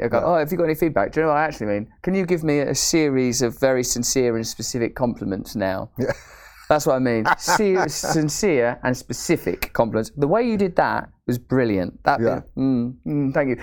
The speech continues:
Speaker 1: Then I can sort of sit and reflect on it as if, um, like, we're studying something that's, uh, uh, uh, objective and external. I don't like to feel attacked in particular. Perhaps nobody does. I, long ago, due to the nature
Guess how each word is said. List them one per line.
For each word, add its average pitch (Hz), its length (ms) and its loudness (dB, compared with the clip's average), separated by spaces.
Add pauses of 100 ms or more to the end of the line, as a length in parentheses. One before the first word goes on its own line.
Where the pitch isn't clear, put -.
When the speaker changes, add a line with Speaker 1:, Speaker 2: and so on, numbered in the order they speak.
(120)
Speaker 1:
Then 160 120 2
I 143 40 2
can 135 140 -6
sort 135 180 0
of - 60 -12
sit - 240 0
and 127 80 -2
reflect 123 380 -2
on 107 100 2
it 107 200 0 (260)
as 117 160 2
if, 120 180 2
um, 120 240 2
like, 117 160 2
we're 110 100 2
studying 123 600 0
something 113 600 0 (300)
that's, - 320 0
uh, 110 60 4
uh, 113 720 2
uh, 117 80 4
objective 110 480 0
and 110 80 -2
external. 120 500 -2 (480)
I 208 200 4
don't 175 340 2
like 147 460 -2 (260)
to 120 140 2
feel 123 640 0
attacked - 520 -2
in 104 140 0
particular. 101 420 -2
Perhaps - 300 -2
nobody 120 800 0
does. 101 480 0 (320)
I, 190 260 2 (400)
long 196 240 0
ago, 147 400 0
due 131 320 0
to 123 520 0
the 113 380 2
nature 107 600 0